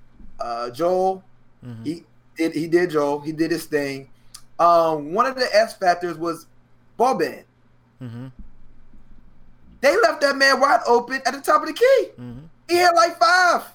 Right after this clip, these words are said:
Speaker 1: four or five right there at the free throw line. Like, right, a little bit behind the free throw line,
Speaker 2: Mm-hmm.
Speaker 1: wide open. Uh, wide open, I take it. You wanna leave wide open? I take it again.
Speaker 2: I'm glad you said that. Um, I don't think, uh, uh, Philly's not gonna win in, in Brooklyn.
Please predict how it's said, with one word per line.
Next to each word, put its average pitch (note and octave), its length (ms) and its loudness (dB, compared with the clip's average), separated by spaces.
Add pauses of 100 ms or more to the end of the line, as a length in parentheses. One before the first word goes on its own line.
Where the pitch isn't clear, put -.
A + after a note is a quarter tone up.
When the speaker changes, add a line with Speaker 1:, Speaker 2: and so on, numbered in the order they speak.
(240)
Speaker 1:
four D#4 260 2
or D#4 100 -6
five D#4 320 2
right D4 260 0
there D4+ 280 -4
at C4 120 -10
the C4+ 60 -18
free D4+ 200 -14
throw C4 180 -6
line. G3+ 260 0
Like, F#3 140 -4
right, C4+ 160 -6
a - 60 -20 (360)
little B3 100 -4
bit B3 160 -8
behind B3+ 260 -2
the A#3+ 40 -6
free C#4+ 200 -14
throw B3 180 -4
line, B3 240 4
Speaker 2:
Mm-hmm. B3 80 2
Speaker 1:
wide C4 200 4
open. C4 400 0 (100)
Uh, E4+ 260 6 (400)
wide C4 200 4
open, D#4+ 220 2
I C#4+ 220 2
take C4 260 -2
it. - 180 -12
You F#3+ 80 -10
wanna A#3+ 120 -6
leave C#4 100 -10
wide C#4 160 4
open? D4+ 240 2
I F#3+ 140 -2
take C#4 160 -8
it C#4+ 80 -10
again. D4 380 -12
Speaker 2:
I'm C#3+ 140 -4
glad E3+ 240 -2
you D#3+ 80 -8
said D3+ 280 -6
that. A#2+ 180 -8 (260)
Um, C#3+ 520 -4 (1700)
I F3+ 120 0
don't A3 220 -4
think, G3 240 -6 (160)
uh, E3 240 -6 (200)
uh, D3+ 40 -10
Philly's F#3 380 -2
not F3 160 -2
gonna E3+ 160 -8
win E3+ 140 -6
in, E3 180 -8
in D3+ 180 -10
Brooklyn. D#3+ 420 -8